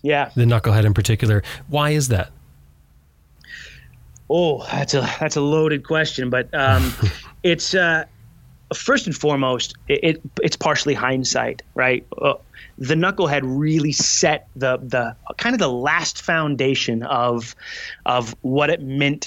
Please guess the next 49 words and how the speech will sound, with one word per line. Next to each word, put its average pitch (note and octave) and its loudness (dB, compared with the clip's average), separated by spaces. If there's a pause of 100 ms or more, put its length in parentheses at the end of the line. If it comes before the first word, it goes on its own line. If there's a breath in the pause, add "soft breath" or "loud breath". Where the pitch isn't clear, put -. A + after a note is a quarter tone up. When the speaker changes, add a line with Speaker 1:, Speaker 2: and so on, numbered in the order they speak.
Speaker 1:
to D#3 0
be C3+ 0
a C3 0
motorcycle, A#2+ -2
and, C#3 2
and C#3+ -2
everything D3+ 0
kind C3 -2
of B2 0
evolved B2+ 0
out B2 2
of A#2 0
that. A#2 -2 (480 loud breath)
Um, C3+ 0
and A#3+ 2
then, C4 -2
you B3+ 0
know, E3+ 0
there D3 0
were C#3 0
a C3 -2
lot C3 0
of B2+ -2
great C3 -2
movements, B2+ 0
especially C3 0
in B2+ 2
the B2 -2
cafe B2+ 0
racer B2 0
movement B2+ 0
and A#2+ -10
things C3 0
like A#2+ -2
that B2+ 0
in B2+ -2
Europe. B2 0 (420 loud breath)
Um, B2 0
but D3+ 0
as D3+ -2
far G3+ 0
as G#3 2
American B2+ 0
Iron, A2+ 0
uh, A#2+ -2
the B2 -2
Knucklehead A#2+ 0 (260)
really, C3 0
really, C#3 0